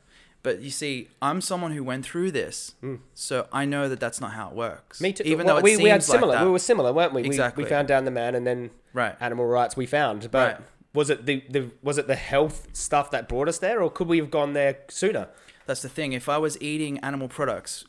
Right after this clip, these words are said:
Speaker 1: and I saw Gary's video, I probably wouldn't have gone vegan immediately, but I would have gone vegan a lot sooner, knowing what the imperative was.
Speaker 2: Yeah.
Speaker 1: And you don't go vegan until you understand the imperative,
Speaker 2: Mm-hmm.
Speaker 1: even if you're eating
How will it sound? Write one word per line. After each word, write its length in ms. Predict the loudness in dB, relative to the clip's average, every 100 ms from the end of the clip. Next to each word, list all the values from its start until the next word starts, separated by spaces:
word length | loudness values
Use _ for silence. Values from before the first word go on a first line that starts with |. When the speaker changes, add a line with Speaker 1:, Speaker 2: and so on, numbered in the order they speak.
| _
Speaker 1:
and 120 | -6
I 60 | -4
saw 300 | -4 -4 -4
Gary's 380 | -2 0 -2 -4
video, 540 | -8 -6 -6 -6 -8 -16 _ _ _ _ _ -6
I 100 | -4
probably 400 | -2 -4 -2 -4
wouldn't 300 | -6 -10 -10
have 160 | -10
gone 240 | -8 -6 -6
vegan 300 | -8 -8 -8
immediately, 800 | -8 -8 -10 -12 -10 -10 -12 -14 _ _ _ _ _ _ _ _ _ _
but 380 | 0 0 -2 _ -4
I 80 |
would 180 | -2 0
have 140 | -2 -2
gone 200 | -6 -4
vegan 280 | -6 -4
a 40 | -4
lot 220 | -4 -4
sooner, 640 | -6 -4 -2 0 0 -2 -2
knowing 360 | -2 -2 -2
what 160 | -4 -6
the 100 | -12
imperative 500 | -10 -8 -8 -8 -12
was. 360 | -14 -14 -14 -8
Speaker 2:
Yeah. 180 | -6 -6 -10
Speaker 1:
And 140 | -8 -4
you 100 | -2
don't 260 | -2 0
go 160 | 2 2
vegan 300 | 0 -4 -4
until 260 | -6 -6
you 120 | -6 -4
understand 540 | -6 -8 -8 -8 -8
the 100 | -10
imperative, 580 | -10 -8 -6 -6 -10 -14
Speaker 2:
Mm-hmm. 200 | -12 -8
Speaker 1:
even 280 | -8 -6 -6
if 140 | -6
you're 100 | -6
eating 460 | -6 -6 -6 -8 -12